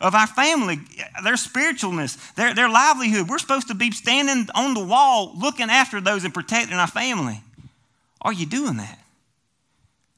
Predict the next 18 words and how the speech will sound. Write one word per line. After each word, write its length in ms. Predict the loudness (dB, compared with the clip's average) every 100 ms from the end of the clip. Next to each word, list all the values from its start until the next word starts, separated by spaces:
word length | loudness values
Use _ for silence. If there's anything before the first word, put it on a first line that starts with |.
| _ _ _ _ _
Are 100 | -16
you 80 | -12
doing 300 | -8 -6 -6
that? 240 | -10 -16 -20 _ _ _ _ _ _ _ _ _ _ _ _ _ _ _ _ _ _ _ _ _ _ _ _ _ _ _ _ _ _ _ _ _ _ -2
You 60 |
know, 120 | -2 -2 -8 -10 -6
through 260 | -2 -2 -2
being 240 | 0 0
rebellious, 580 | -2 2 2 2 -2 -8 -16 -20 _ _ _ _ _ _ _
following 260 | 2 4 4
our 140 | 2
own 220 | 2 2 0
desires, 400 | 2 4 4 0
what 160 | -6
we 140 | -4 -2
want 340 | -2 -4 -6
to 60 |
do. 60 | -14